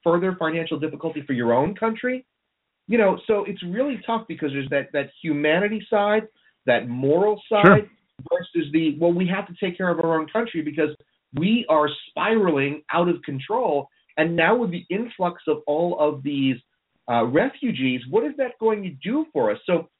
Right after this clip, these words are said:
Speaker 1: you feel for them on the human end. You can't
Speaker 2: Sure.
Speaker 1: have them in your country because of the financial aspects. And lawmakers can say whatever they want,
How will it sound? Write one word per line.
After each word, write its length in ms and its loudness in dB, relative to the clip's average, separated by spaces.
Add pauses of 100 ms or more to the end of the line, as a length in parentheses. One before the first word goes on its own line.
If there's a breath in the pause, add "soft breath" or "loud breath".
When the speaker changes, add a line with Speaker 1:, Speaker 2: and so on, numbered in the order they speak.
(180)
Speaker 1:
you 140 0 (100)
feel 260 0
for 140 2
them 200 0
on 80 -6
the 80 -10
human 340 -6
end. 280 -10 (340)
You 180 -4
can't 360 -2 (300)
Speaker 2:
Sure. 160 -2
Speaker 1:
have 320 2
them 180 0
in 60 -6
your 140 -10
country 340 -6
because 200 -4
of 60 -8
the 140 0
financial 500 0
aspects. 400 -2 (400 soft breath)
And 120 4
lawmakers 640 2
can 240 -8
say 100 -4
whatever 280 -4
they 120 0
want, 360 -4